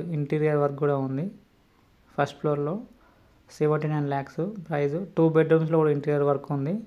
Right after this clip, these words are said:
So ఇది చిల్డ్రన్ బెడ్‌రూమ్. So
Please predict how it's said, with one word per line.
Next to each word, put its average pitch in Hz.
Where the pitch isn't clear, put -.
So -
ఇది 147
చిల్డ్రన్ 147
బెడ్‌రూమ్. 143
So -